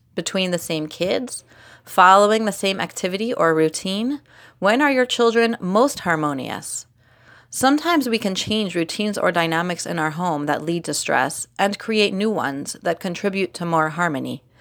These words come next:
For example, if your kids fight over who gets to sit next to you at the Shabbos table, consider making a rotation so they each get a turn over time. If they fight while you prepare supper each day, think about what you can do differently so they are each happily occupied in soothing activities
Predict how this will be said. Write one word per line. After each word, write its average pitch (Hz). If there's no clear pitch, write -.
For 190
example, 160
if -
your 196
kids 202
fight 180
over 160
who 180
gets 165
to 170
sit -
next 160
to -
you 156
at 147
the 143
Shabbos 156
table, 139
consider 240
making 214
a 208
rotation 226
so 220
they 214
each 254
get 175
a 165
turn 135
over 151
time. 131
If 202
they 196
fight 202
while 180
you 185
prepare 190
supper 220
each -
day, 139
think 294
about 311
what 240
you 240
can 240
do 233
differently 185
so -
they 190
are 185
each 226
happily 202
occupied 170
in 165
soothing 196
activities 151